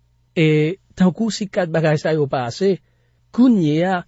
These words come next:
li deside rete sou bò dwat Bondye Papa ap entèsede pou nou. E la nan moman sa menm, kounye a, l ap travay pou pitit li yo. Li se Kris vivan. Èske ou bezwen kre sa nan lavi ou?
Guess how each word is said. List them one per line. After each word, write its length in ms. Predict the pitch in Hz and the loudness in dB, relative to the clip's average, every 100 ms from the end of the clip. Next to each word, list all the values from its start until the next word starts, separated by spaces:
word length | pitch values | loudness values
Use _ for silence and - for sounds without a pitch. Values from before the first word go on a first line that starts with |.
| _ _ - | _ _ -4
li 180 | 202 165 | -2 -2
deside 560 | 180 240 - 196 185 170 | -4 -4 -4 0 0 2
rete 260 | 160 151 139 | -2 -4 -6
sou 160 | - | -6
bò 280 | 139 139 220 | -4 -2 0
dwat 220 | 214 208 170 | 0 0 0
Bondye 300 | 185 165 156 | -2 -2 -2
Papa 600 | 147 135 117 120 131 143 _ _ _ _ | -4 -4 -6 -4 -4 -6 _ _ _ _
ap 220 | - 127 _ - | -8 -8 _ -8
entèsede 600 | 127 113 107 - 101 95 | -8 -6 -10 -10 -10 -10
pou 140 | 92 90 | -8 -10
nou. 180 | 76 - _ _ _ _ _ _ _ _ - | -12 -18 _ _ _ _ _ _ _ _ -6
E 80 | 123 | -4
la 220 | 120 123 | -4 -4
nan 140 | 123 117 | -4 -4
moman 280 | 110 113 110 | -6 -6 -6
sa 200 | 110 110 | -6 -4
menm, 220 | 110 113 104 _ - | -4 -6 -10 _ -12
kounye 340 | 135 127 104 | -6 -4 -6
a, 60 | 82 _ _ _ - | -10 _ _ _ -12
l 60 | |
ap 100 | 107 | -10
travay 320 | - 113 107 101 | -8 -8 -6 -8
pou 120 | 98 | -12
pitit 320 | 101 95 95 | -12 -12 -12
li 120 | 98 90 | -12 -12
yo. 100 | 87 _ _ _ _ _ _ _ - | -16 _ _ _ _ _ _ _ -4
Li 360 | 135 139 139 135 | 0 2 2 0
se 160 | - 117 | -4 -6
Kris 340 | - 113 101 104 | -6 -8 -6 -6
vivan. 420 | 120 110 90 73 _ _ _ _ _ _ _ _ _ _ _ _ _ | -4 -4 -8 -12 _ _ _ _ _ _ _ _ _ _ _ _ _
Èske 240 | 165 156 180 | -4 -2 -2
ou 80 | 170 | -2
bezwen 340 | 165 147 135 | -2 -2 -4
kre 160 | - 123 | -4 -6
sa 200 | - 107 127 | -4 -6 -6
nan 140 | 131 | -6
lavi 220 | 131 | -6
ou? 60 | 135 | -6